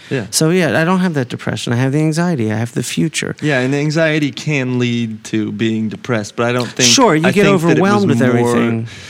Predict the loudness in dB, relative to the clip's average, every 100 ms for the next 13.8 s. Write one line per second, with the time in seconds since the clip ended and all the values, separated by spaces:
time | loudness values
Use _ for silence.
0 | -8 -2 0 0 0 0 0 0 -2 -2
1 | -2 -2 -4 -6 -2 0 0 -2 -6 -14
2 | _ _ _ _ _ -8 -4 -2 -4 -6
3 | -6 -6 -8 -10 -10 -8 -6 -8 -8 -10
4 | -10 -8 -10 -14 -20 -20 _ _ _ _
5 | _ _ _ _ -4 -4 -2 -4 -2 -2
6 | -2 -2 -2 0 0 0 -2 -6 -8 -4
7 | -2 0 -2 -2 0 0 -2 -4 -6 -10
8 | -4 -2 0 0 -2 -4 -4 -2 -2 -2
9 | -4 -2 -4 -6 -12 -20 -20 -20 _ _
10 | -6 -2 0 0 -2 -4 -6 -14 -20 -20
11 | _ _ _ _ -8 -2 -2 0 -2 -2
12 | -2 -2 -2 -2 -4 -4 -4 -4 -6 -6
13 | -4 -4 -2 -2 0 -2 -4 -8